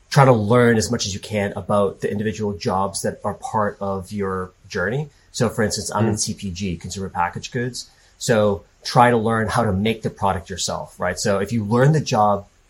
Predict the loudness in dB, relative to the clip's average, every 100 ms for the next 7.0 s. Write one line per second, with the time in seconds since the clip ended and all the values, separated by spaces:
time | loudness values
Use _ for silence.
0 | _ _ _ _ _ _ _ _ -6 -2
1 | 0 2 2 0 -6 -2 0 2 0 2
2 | 2 0 0 2 2 0 -2 0 -2 -2
3 | -4 -18 _ _ _ 0 2 2 0 -2
4 | -4 -4 0 4 4 4 -2 -4 -2 -2
5 | -2 -4 0 2 2 0 -2 0 0 0
6 | -4 -4 -8 -8 -8 -10 -10 -12 -14 -16